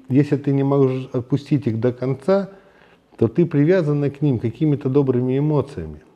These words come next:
какими-то эмоциями, добрыми, злыми, обидами, неважно чем.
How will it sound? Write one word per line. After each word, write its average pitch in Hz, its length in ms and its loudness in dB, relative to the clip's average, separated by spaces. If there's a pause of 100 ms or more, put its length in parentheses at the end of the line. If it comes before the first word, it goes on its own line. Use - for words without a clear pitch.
(120)
какими-то 117 540 0
эмоциями, 123 520 -2
добрыми, 113 480 2
злыми, 117 400 0
обидами, 117 500 0
неважно 110 460 2
чем. 98 340 -2